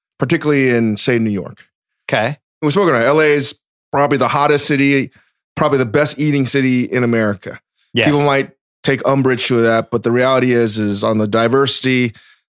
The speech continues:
Speaker 1: the ethnic food, the Chinese food, the tacos, you name it, sort of best in class. And, like, they're more interesting restaurants. I haven't even been to a lot of them, right? You have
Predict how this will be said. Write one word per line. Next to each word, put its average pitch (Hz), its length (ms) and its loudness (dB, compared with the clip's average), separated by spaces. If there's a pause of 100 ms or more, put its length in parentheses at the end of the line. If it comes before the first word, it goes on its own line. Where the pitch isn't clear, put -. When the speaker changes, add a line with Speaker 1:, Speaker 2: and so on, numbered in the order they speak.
Speaker 1:
the 120 160 -2
ethnic 131 360 -2
food, 127 380 -2
the 107 60 -2
Chinese 131 420 -2
food, 127 380 0
the 107 280 -2 (160)
tacos, 120 640 0
you 131 160 0
name 135 260 0
it, 110 240 -2 (380)
sort 147 180 0
of 117 120 -2
best 123 260 -2
in 120 80 0
class. 117 580 -2 (580)
And, 127 360 0
like, 113 580 -4 (460)
they're 127 100 0
more 139 340 0 (120)
interesting 135 580 -2
restaurants. 107 540 -4
I 160 140 0
haven't 175 220 0
even 110 300 -2
been 156 220 0
to 110 160 -6
a - 20 -4
lot 69 240 -6
of - 100 -14
them, - 240 -14 (200)
right? 117 240 -2
You 120 100 -2
have 110 400 -2